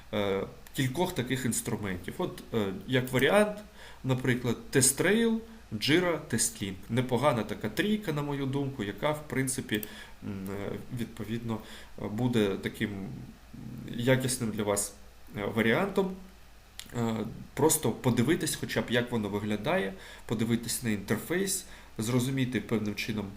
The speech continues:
логіку, можливо, додати один-два тест-кейси, там подивитися, як це виглядає, просто щоб, е, для ознайомлення, е, так би мовити, м, розвиватися і рухатися в цьому напрямку.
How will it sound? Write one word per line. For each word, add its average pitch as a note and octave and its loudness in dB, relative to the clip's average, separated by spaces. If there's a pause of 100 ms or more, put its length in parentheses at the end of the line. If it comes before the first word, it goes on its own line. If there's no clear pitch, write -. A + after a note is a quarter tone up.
(180)
логіку, E3 2
можливо, A2 2
додати A#2+ 4
один-два G#2+ 2
тест-кейси, F#3 -2
там B2+ -2
подивитися, A#2+ -2 (400)
як A2 0
це - -4
виглядає, A2+ 0
просто C3 -2
щоб, - -4 (480)
е, F#2+ -2
для G#2+ 2
ознайомлення, D#3+ 2 (460)
е, G2 -4
так G#2 -2
би G#2+ -6
мовити, C#3 -2
м, - -12 (440)
розвиватися A#2+ 2
і A#2+ -2
рухатися B2 -2
в - -12
цьому A2 2
напрямку. G2 -2